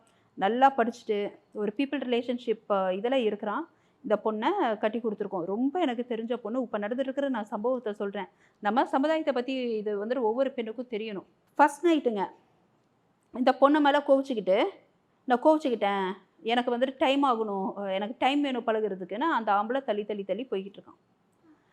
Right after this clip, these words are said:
மூணு மாசம் ஆகுது, அஞ்சு மாசம் ஆகுது. ஒண்ணு இல்லாத விஷயத்துக்கு இந்த பொண்ணு மேல குறை சொல்லி, குறை சொல்லி, விலகி, விலகி, விலகி, விலகி போய்கிட்டே இருக்கான். இந்த பொண்ணுக்கு புரியல.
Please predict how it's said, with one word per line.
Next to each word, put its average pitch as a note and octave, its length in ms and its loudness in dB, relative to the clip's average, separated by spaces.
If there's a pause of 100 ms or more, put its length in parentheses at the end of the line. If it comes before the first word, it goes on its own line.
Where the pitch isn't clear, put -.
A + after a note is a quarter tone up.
(140)
மூணு C4+ 260 4
மாசம் C#4 300 2
ஆகுது, A3+ 400 0
அஞ்சு A3 260 2
மாசம் A#3+ 280 -2
ஆகுது. G3 500 -2
ஒண்ணு B3+ 60 -2
இல்லாத C4 320 4
விஷயத்துக்கு A#3 400 -2
இந்த A#3 180 -2
பொண்ணு A3+ 220 -6
மேல A3+ 180 0
குறை A3 200 -4
சொல்லி, A3+ 200 -4
குறை G#3+ 180 -6
சொல்லி, B3 300 -6
விலகி, B3 320 -2
விலகி, A#3 260 -2
விலகி, A3 240 -2
விலகி G#3+ 240 -2
போய்கிட்டே G#3+ 500 -2
இருக்கான். F#3 200 -12 (1120)
இந்த B3 140 2
பொண்ணுக்கு D#4 280 4
புரியல. B3+ 580 0